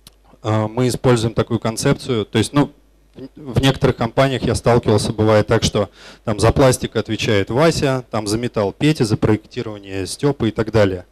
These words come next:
У нас все решает единственный, не единственный в смысле, а единственный для заказчика специалист,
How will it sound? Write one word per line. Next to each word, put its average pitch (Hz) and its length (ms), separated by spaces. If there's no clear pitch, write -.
У - 20
нас 156 200
все 139 420
решает 127 640
единственный, 113 760
не 127 120
единственный 127 400
в - 40
смысле, 113 340
а - 40
единственный 113 460
для 107 220
заказчика 117 600
специалист, 120 720